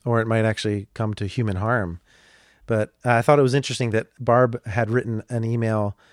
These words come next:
a little bit too late for us to include in our podcast last week, but it actually speaks to this same idea that she brought up in her audio feedback. So I just wanna read a piece from Barb's w-, last week's email. She said, "I still think Molly is an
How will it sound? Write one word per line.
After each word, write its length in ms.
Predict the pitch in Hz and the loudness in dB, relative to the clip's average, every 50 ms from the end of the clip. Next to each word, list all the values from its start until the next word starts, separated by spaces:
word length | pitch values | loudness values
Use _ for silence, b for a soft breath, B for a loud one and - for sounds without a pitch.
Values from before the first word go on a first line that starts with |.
| b b b | b b b
a 40 | 185 | 0
little 140 | 214 254 220 | 2 2 2
bit 100 | 165 - | 0 0
too 120 | - 156 | 0 4
late 180 | 143 147 143 - | 6 4 4 4
for 140 | - 135 127 | 2 0 0
us 80 | - - | 0 0
to 100 | - 123 | -2 -2
include 320 | 117 113 - - 127 123 117 | -2 -2 -2 0 0 0 0
in 100 | 110 104 | -2 -4
our 140 | 101 98 | -4 -4
podcast 500 | - - 113 110 - 113 104 95 - - | -2 -2 -2 -2 -2 -4 -6 -6 -6 -6
last 380 | 101 98 98 110 117 - - - | -4 -2 0 0 -2 -2 -6 -10
week, 320 | 90 90 95 - - _ b b b b b b b b b b b b _ - | -8 -10 -10 -10 -16 _ b b b b b b b b b b b b _ -4
but 240 | 120 110 110 - | -2 -2 -2 -2
it 140 | - 117 113 | -2 -2 0
actually 300 | 117 120 - - 120 107 | 0 -2 -2 -2 -6 -6
speaks 360 | - - - - 123 110 - | -6 -6 -4 -4 -4 -4 -4
to 120 | - - 113 | -4 -4 -2
this 180 | 107 110 104 | -2 -2 -4
same 280 | - - - 117 110 107 | -4 -6 -4 -4 -2 -2
idea 380 | 101 101 98 101 117 123 127 101 | -2 -4 -4 -2 0 2 2 2
that 140 | 98 - | 0 -4
she 120 | - - 110 | -6 -8 -4
brought 220 | 101 104 101 101 | -2 -2 -2 -2
up 100 | 101 - 104 | -2 -4 -6
in 80 | 95 | -6
her 100 | 101 104 | -4 -4
audio 260 | 92 98 98 101 98 | -4 -4 -4 -4 -6
feedback. 540 | 98 - 127 139 135 113 98 95 95 - - b b b b b | -6 -6 -6 -4 -2 -2 -2 -4 -4 -6 -10 b b b b b
So 280 | b - 117 107 101 107 - | b -6 -4 -4 -4 -4 -6
I 60 | 117 | -8
just 160 | - - - | -10 -6 -4
wanna 120 | 139 120 113 | -2 2 4
read 160 | 120 117 110 | 4 4 4
a 40 | 110 | 2
piece 320 | - - 120 113 - - | -2 -2 -4 -4 -4 -6
from 200 | - - 110 104 | -8 -6 -6 -2
Barb's 400 | 101 107 104 104 98 95 - - _ _ | 0 2 2 0 -2 -4 -10 -18 _ _
w-, 220 | 185 - - 120 - _ _ _ - | -20 -16 -16 -16 -16 _ _ _ -6
last 400 | 107 107 113 147 170 - - 107 | -2 2 2 2 2 0 -4 -8
week's 200 | 95 90 - 104 | -8 -8 -8 -12
email. 340 | 98 95 95 92 101 117 _ b b b b | -10 -8 -8 -8 -8 -8 _ b b b b
She 120 | b - 117 | b -8 -2
said, 180 | - 127 117 - | -2 -2 -2 0
"I 80 | 127 135 | -2 -4
still 260 | - - - 240 262 | -4 -2 -4 -4 -4
think 240 | - 226 190 170 - | -2 -4 -4 -4 0
Molly 380 | 131 123 127 139 143 135 123 | 0 2 2 2 2 0 0
is 120 | 113 104 110 | -2 -4 -4
an 120 | 107 - | -6 -8